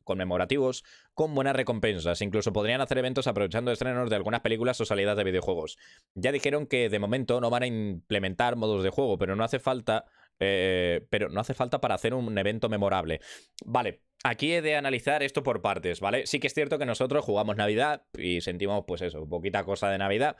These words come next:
Sí que es cierto que están los muñecos de nieve y están cositas así, que está mucho mejor hecho que lo que fue el Halloween. Halloween fue un desastre. O sea, Halloween no tenía nada que ver con Halloween, eso de coger energía, dejar energía en los motores, no sé qué.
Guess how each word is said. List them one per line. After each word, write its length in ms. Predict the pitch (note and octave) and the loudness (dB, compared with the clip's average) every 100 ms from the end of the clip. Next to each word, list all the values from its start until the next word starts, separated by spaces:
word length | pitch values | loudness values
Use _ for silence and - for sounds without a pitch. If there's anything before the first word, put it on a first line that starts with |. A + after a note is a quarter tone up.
| - - _ _ - | -14 -20 _ _ -8
Sí 120 | G#2+ | -2
que 80 | G#2 | 0
es 80 | G#2 | 0
cierto 180 | G#2+ | 0
que 80 | G2+ | 0
están 160 | F#2+ G#2 | 0 0
los 80 | F#2+ | -2
muñecos 300 | G2 F#2+ F#2 | -2 -2 0
de 80 | |
nieve 540 | A2 E3+ E3 D3+ D3+ C#3 | 0 0 2 2 2 2
y 60 | |
están 220 | A2+ A#2 G#2+ | 0 -2 -2
cositas 340 | G#2 A2 G#2 | -2 -2 -2
así, 240 | A#2 E3+ | 0 -2
que 100 | D#3 | -2
está 200 | - G#2+ | -2 -2
mucho 260 | G2+ F#2+ G2+ | -2 -2 -2
mejor 220 | G2 G#2 | -2 0
hecho 220 | A2+ B2+ | 0 0
que 80 | B2+ | 0
lo 80 | F#2 | 0
que 80 | E2+ | 0
fue 180 | F#2 F2 | 0 0
el 60 | |
Halloween. 400 | D#2+ F#2 D#2+ D#2+ | 0 0 0 -4
Halloween 320 | - F2 F#2 F2 | -4 -2 -2 -4
fue 160 | G2 | -6
un 60 | F#2 | -4
desastre. 540 | F2 A2 - - D2 - - | -2 0 -2 -4 -6 -12 -20
O 80 | - | -4
sea, 180 | G#2 F2 | -2 0
Halloween 320 | G2 G2 G#2 | 0 0 0
no 80 | G2+ | 0
tenía 240 | G#2 A2+ | 0 0
nada 400 | G2 G#2+ B2 A#2+ | 0 0 2 2
que 80 | G#2+ | 2
ver 120 | A2 | 0
con 120 | A2+ | 0
Halloween, 480 | G#2+ B2+ C3+ C#3 C#3+ | 0 0 2 0 0
eso 200 | A2 G#2 | 0 0
de 80 | G2 | 0
coger 220 | G2+ G#2 | 0 0
energía, 600 | G2+ F#2 - A#2 A#2+ A#2+ | 0 -2 0 0 2 2
dejar 280 | A2 G2 G2+ | 0 0 0
energía 680 | G2 F2+ - G2+ G2+ G2 G2 | 0 -2 0 0 2 0 0
en 160 | G2 | -2
los 80 | G2 | -2
motores, 540 | F#2+ F#2 F2 A2+ A2+ G#2+ | -2 -4 -2 0 0 0
no 100 | G2 | -2
sé 140 | E2 | -2
qué. 160 | A2+ | -2